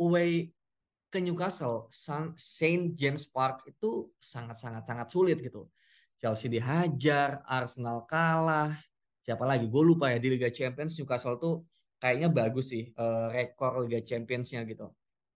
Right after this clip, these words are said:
Di home ya. Jadi menurut gue, em, mungkin secara realistis gue bisa bilang kita nggak diba-, nggak, nggak kalah aja udah bagus ya kalau Newcastle away ini gitu.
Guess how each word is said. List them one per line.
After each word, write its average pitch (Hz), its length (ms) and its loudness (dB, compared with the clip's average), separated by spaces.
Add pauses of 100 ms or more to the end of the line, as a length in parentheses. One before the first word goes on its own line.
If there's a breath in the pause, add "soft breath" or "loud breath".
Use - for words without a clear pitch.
(380)
Di 135 80 2
home 123 400 2
ya. - 20 -14 (380 loud breath)
Jadi 127 240 4
menurut 156 400 6
gue, 139 320 4 (720)
em, 156 400 0
mungkin 175 400 0 (240)
secara 175 800 2
realistis 185 480 0
gue 240 80 -2
bisa 226 160 2
bilang 220 400 2
kita 262 400 -2 (480)
nggak 135 160 2
diba-, 135 400 2
nggak, 139 260 2 (220)
nggak 139 160 0
kalah 170 320 6
aja 226 80 6
udah 165 140 4 (100)
bagus 143 320 0
ya 107 80 -8
kalau 117 160 -4
Newcastle 120 640 -4 (240)
away 131 400 6
ini 135 400 2
gitu. 110 160 -6